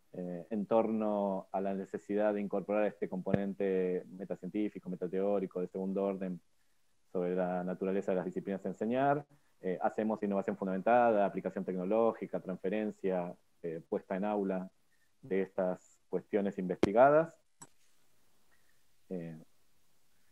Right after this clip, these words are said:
bueno, y el último punto entonces era la docencia en aula, ¿no? La capacidad de llevar esto a las aulas. Eh, las ideas fuerza entonces serían, por una parte,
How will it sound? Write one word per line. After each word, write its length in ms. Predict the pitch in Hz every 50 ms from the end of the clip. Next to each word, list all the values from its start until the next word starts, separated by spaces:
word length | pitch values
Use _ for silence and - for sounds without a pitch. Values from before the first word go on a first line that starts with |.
| - - - - - -
bueno, 220 | 117 117 107 95
y 80 | 107 117
el 80 | 113
último 260 | 113 113 113 123 123
punto 220 | 117 123 127 117 131
entonces 340 | 120 113 117 - 117 104 -
era 160 | 113 110 107
la 180 | 101 101 98
docencia 600 | 98 95 98 - - 107 104 98 - 107 101 95
en 80 | 95 95
aula, 340 | 95 92 90 87 85 87 87
¿no? 240 | 92 107 131 147 - - - - - - - - - - - - - - - -
La 320 | - 85 80 80 82 - - - - -
capacidad 380 | - - 92 95 90 - 104 95
de 80 | -
llevar 160 | - 98 92 92
esto 260 | 92 - - 95 - -
a 80 | 101
las 180 | 92 90 - -
aulas. 560 | 90 82 82 82 82 78 - - - - - - - - - - - - - - - - - - - - - - - - - - - - - - - - - - - - - -
Eh, 320 | - 87 82 - - - - - - - - - -
las 180 | - 98 92 - 104
ideas 180 | 104 110 104
fuerza 240 | - 117 117 - -
entonces 420 | 107 98 - 120 104 98 - 101 98
serían, 540 | - 98 95 98 92 85 82 82 82 87 - - - - - - - - - - - - - - - - - - - - -
por 100 | 101 98
una 180 | 98 104 101
parte, 840 | 90 113 113 110 - - 120 113 110 107 107 104 101 98 95 90 -